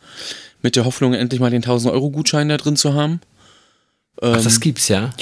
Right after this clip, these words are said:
Speaker 1: Ja, ja, das ist den, den kaufst du halt für zwölf Euro und einen Keks oder sowas.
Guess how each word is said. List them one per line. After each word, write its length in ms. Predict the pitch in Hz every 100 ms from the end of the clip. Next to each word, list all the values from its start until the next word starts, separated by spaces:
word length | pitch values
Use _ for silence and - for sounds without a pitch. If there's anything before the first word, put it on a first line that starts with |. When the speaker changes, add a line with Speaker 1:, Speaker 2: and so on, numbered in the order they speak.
| - - - -
Speaker 1:
Ja, 180 | 113
ja, 240 | 120 151 147
das 160 | 113
ist 200 | 107 123
den, 240 | 131 123 117
den 540 | - 123 117 113 113
kaufst 280 | - 131 143
du 80 | 160
halt 160 | 156 147
für 480 | 135 127 127 82 80 - - - - - - -
zwölf 320 | - 127 123
Euro 220 | 110 123
und 80 | 127
einen 100 | 113
Keks 340 | - 160 185 -
oder 180 | 151
sowas. 440 | 156 160 208 -